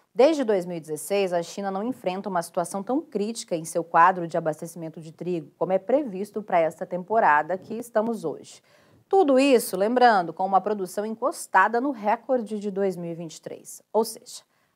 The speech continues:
a situação é gravíssima. De um lado, pela crise global na oferta de trigo,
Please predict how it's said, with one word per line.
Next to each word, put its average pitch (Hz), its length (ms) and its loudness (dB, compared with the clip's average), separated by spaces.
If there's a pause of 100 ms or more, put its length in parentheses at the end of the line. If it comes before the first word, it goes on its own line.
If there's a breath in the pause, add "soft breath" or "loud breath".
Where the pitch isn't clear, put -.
(160)
a 302 180 6
situação 196 760 -4
é 180 100 -4
gravíssima. 175 840 -2 (400 soft breath)
De 165 100 -6
um 220 80 0
lado, 220 260 6
pela 208 240 2
crise 185 400 -6
global 165 600 6
na 170 120 -2
oferta 156 400 -4
de 180 120 -8
trigo, 190 440 -4